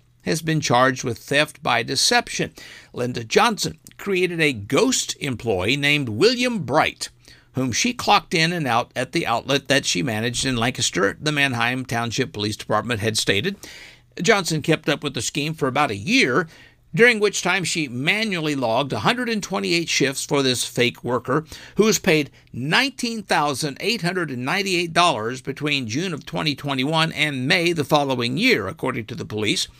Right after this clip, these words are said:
The restaurant found the, uh, <clears throat> discrepancy and contacted the police after an audit, according to a police spokesperson speaking to Insider.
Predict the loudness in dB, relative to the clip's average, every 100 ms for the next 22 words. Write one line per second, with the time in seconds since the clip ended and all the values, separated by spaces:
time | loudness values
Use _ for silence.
0 | -20 -20 -20 0 4 6 4 0 0 0
1 | 0 0 -2 -2 -2 -4 -2 0 0 -2
2 | -8 -4 -2 0 0 0 -2 -2 -2 -4
3 | -8 -14 -8 -2 0 4 2 4 2 0
4 | -2 -8 -6 -2 -2 0 -2 -2 -6 -8
5 | -6 0 2 0 -6 -10 -4 -2 -2 -4
6 | -6 -4 -4 -4 0 0 -2 -4 -4 -2
7 | -4 -6 -10 _ -2 -2 0 -2 -4 -6
8 | 2 4 4 0 0 2 2 0 -6